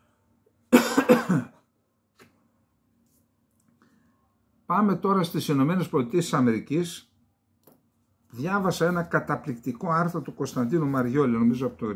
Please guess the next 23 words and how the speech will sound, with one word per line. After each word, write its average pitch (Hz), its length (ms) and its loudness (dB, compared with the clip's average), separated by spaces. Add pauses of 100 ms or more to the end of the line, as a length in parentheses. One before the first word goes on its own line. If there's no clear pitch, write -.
Liberal 139 400 -4
ή 135 40 -2
από 120 120 -4
το 120 80 -8
Κάπελο, 107 400 -10
τώρα 110 200 -8
δεν 104 80 -10
θυμάμαι. 95 340 -16 (1120)
Προσέξτε, 170 520 2
παιδιά, 139 500 -4 (760)
δηλαδή 165 580 0
είναι 196 280 2
απίστευτο. 170 720 -4 (1000)
Ο, 151 140 -6
τι - 240 0
πολυπολικός 170 960 0
κόσμος 220 540 2
και 147 220 -6 (180)
τι 190 720 2 (120)
brics 196 340 4 (100)
και 180 140 -2
τι 202 360 -6 (1500)
εφτά, 175 800 2